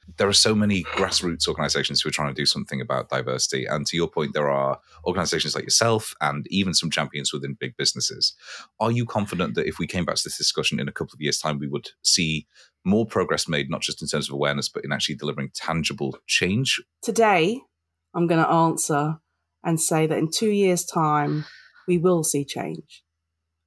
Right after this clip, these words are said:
Speaker 2: We w-, we would have seen change.
Speaker 1: Mm.
Speaker 2: Um,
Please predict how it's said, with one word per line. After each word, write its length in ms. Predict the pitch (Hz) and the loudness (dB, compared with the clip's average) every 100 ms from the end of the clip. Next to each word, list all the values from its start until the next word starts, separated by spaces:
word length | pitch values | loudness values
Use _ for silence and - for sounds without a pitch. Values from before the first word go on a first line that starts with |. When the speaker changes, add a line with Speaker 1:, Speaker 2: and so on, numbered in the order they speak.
| - | -2
Speaker 2:
We 80 | 190 | 2
w-, 180 | 185 | 4
we 120 | 185 196 | 4 4
would 180 | 202 | 4
have 100 | 185 | 4
seen 280 | - 160 143 | 2 0 0
change. 680 | - 139 123 - 160 - _ _ _ _ 190 | -2 -4 -4 -6 -12 -18 _ _ _ _ -2
Speaker 1:
Mm. 260 | 175 151 - _ _ - | 0 -2 -8 _ _ 0
Speaker 2:
Um, 680 | 160 156 151 151 151 156 | 2 2 0 0 -2 -4